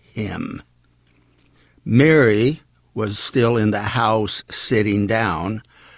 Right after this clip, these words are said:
which was the common posture of a woman who was greeting guests, and especially at times of mourning. But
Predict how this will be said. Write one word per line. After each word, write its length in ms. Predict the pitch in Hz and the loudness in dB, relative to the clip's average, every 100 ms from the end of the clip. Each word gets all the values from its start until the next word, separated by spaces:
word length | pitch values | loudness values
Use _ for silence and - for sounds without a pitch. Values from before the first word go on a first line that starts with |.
| _ - | _ -10
which 220 | 101 - | -8 -4
was 200 | 101 - | -6 -6
the 100 | 92 | -8
common 440 | - 107 98 95 | -4 -2 -2 -4
posture 680 | - - 107 98 - 107 98 | -6 -2 0 0 -4 -4 -4
of 140 | 87 | -4
a 100 | 98 | -4
woman 460 | 101 101 101 98 92 | -4 -2 -2 -4 -6
who 240 | 92 117 | -8 -6
was 240 | 95 90 92 | -6 -6 -8
greeting 420 | 95 107 98 104 | -6 -4 -4 -6
guests, 460 | 98 98 104 - | -4 -6 -6 -6
and 140 | 98 95 | -8 -6
especially 760 | - - 104 98 - 95 90 - - - - | -8 -4 -4 -4 -8 -8 -8 -12 -20 -18 -10
at 200 | 101 - | -10 -6
times 420 | 107 101 95 90 | -4 -2 -4 -4
of 160 | 92 | -6
mourning. 720 | 101 110 123 117 90 82 95 123 _ _ _ _ _ - _ _ _ _ _ _ - | -2 0 2 2 0 -4 -8 -10 _ _ _ _ _ -20 _ _ _ _ _ _ -16
But 400 | 170 175 147 | -4 2 2